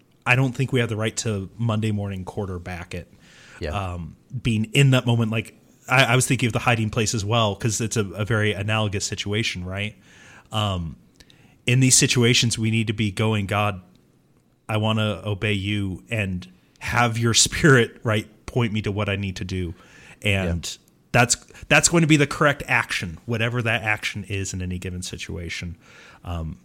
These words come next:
Speaker 1: and I wanna recognize that we as modern readers are in a much safer place, and it can be very easy to pick apart the choices of others in a horrifying situation.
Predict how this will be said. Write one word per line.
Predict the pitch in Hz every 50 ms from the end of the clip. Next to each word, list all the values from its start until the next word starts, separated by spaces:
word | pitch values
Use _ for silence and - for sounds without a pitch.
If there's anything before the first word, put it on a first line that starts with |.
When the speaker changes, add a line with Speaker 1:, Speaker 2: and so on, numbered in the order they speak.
| -
Speaker 1:
and | - 104 101
I | 101
wanna | 98 101 98 95
recognize | 95 98 95 - 98 95 92 92 - -
that | 107 92 90 - - - - - - - - _ _
we | - 110 101 104 117 113 110 110
as | 110 104 95 - - - -
modern | - 120 113 113 117 113 117 117 113 110 107 101
readers | 107 107 104 101 101 95 92 - - - -
are | 104
in | 101 101
a | 95
much | 101 107 98 - - -
safer | - 117 110 - 110 95
place, | - - 110 104 98 95 - - -
and | - 101 101 98 101
it | 90 -
can | - 113
be | 110 110
very | 113 147 147 156 135
easy | 110 110 123 127 127 117 - 110
to | 101 101 92
pick | 90 - - 110 - -
apart | 92 - - - 101 98 87 - - _ - - - _ _ _
the | - 107
choices | - - 123 110 101 - - 104 98 92
of | 101 90
others | 98 - 95 101 92 95 92 90 90 -
in | - 101 95 92
a | 90 87 85
horrifying | - - - - - 117 113 104 98 92 - 101 92 87 90 87
situation. | - - 90 - - 90 87 87 80 - - 87 82 80